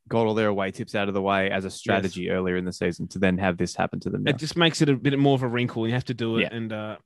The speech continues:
Speaker 2: yeah.
Speaker 1: It's
Speaker 2: I don't
Speaker 1: unfortunate
Speaker 2: know.
Speaker 1: for them 'cause it will make tipping away teams a lot easier. It doesn't really matter. Like, home and away doesn't really matter now. It's like, you just
Speaker 2: Yeah. It's tougher, though, as well, for some senses. Like, for example, I'd penciled in a couple of home games for some shit teams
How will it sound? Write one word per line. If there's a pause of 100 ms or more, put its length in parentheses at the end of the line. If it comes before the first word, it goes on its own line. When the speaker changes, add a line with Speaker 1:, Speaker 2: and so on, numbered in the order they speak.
(540)
Speaker 2:
yeah. (140)
Speaker 1:
It's
Speaker 2:
I
don't
Speaker 1:
unfortunate
Speaker 2:
know.
Speaker 1:
for
them
'cause
it
will
make
tipping
away
teams
a
lot
easier.
It
doesn't
really
matter.
Like,
home
and
away
doesn't
really
matter
now. (100)
It's
like,
you
just
Speaker 2:
Yeah. (380)
It's
tougher,
though,
as
well,
for
some
senses.
Like,
for
example,
I'd
penciled
in
a
couple
of
home
games
for
some
shit
teams